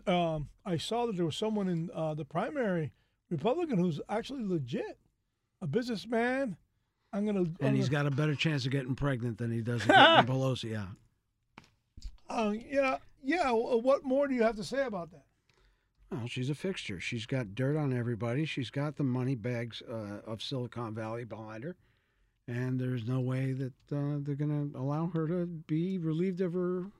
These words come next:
Speaker 2: duties.
Speaker 1: Um,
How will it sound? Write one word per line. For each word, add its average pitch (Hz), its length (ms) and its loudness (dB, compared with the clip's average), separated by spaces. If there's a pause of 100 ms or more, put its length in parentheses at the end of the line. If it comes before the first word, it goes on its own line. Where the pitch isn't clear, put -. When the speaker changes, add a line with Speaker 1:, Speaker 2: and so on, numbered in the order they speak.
(160)
Speaker 2:
duties. 180 380 -2 (1080)
Speaker 1:
Um, 190 560 0